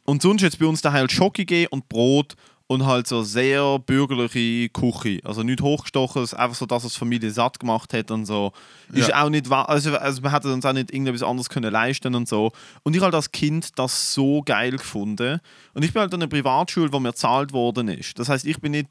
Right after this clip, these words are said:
Speaker 1: wir haben kein Geld gehabt, aber ich bin halt mit Kindern in die Schule gegangen, die Geld gehabt haben. Und die haben halt in der Pause, haben die halt nicht, ich hab mich fucking drei, drei Tage als Brot dabei gehabt mit irgendwie, mit Leberwurst dazwischen. Und die haben sich halt in der Pause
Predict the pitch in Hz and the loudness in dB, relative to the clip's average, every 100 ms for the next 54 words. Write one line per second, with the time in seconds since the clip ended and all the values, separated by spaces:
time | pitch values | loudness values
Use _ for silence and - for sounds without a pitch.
0 | - 143 156 156 143 120 131 143 - 135 | -4 -2 0 -2 -2 0 0 -2 -2 0
1 | 90 113 135 110 117 - _ - - 151 | 0 -2 -4 -4 -4 -8 _ -8 -6 -4
2 | 147 143 123 - 127 127 123 110 107 - | -4 -4 -4 -4 -2 -2 -2 -2 -6 0
3 | 104 107 - - 117 113 95 98 - - | 0 2 -2 0 2 2 -2 -4 -8 -16
4 | - 165 196 294 262 190 127 123 - 135 | -12 -4 0 2 2 0 -2 -2 0 2
5 | 175 185 147 135 139 - - _ - 143 | 2 2 0 0 -2 -8 -20 _ -2 0
6 | 151 190 151 127 151 165 160 156 156 143 | 2 2 2 2 0 0 -2 0 0 -2
7 | - 143 143 135 127 123 139 135 123 131 | 0 -2 0 -2 -2 0 0 -2 -2 -2
8 | 135 131 131 127 - - 131 143 - 131 | 2 0 0 -4 -4 0 0 0 -4 -6
9 | 135 131 143 123 120 110 120 117 117 110 | -6 -2 0 0 -2 -2 -4 -4 -2 -2
10 | 113 104 113 135 135 131 131 123 - 110 | -4 0 0 0 -2 -4 -4 -8 -8 -4
11 | 113 - 123 127 147 147 147 151 156 - | -4 -4 -6 -2 -2 -2 -4 -4 -6 -2
12 | 139 143 147 | 0 0 -2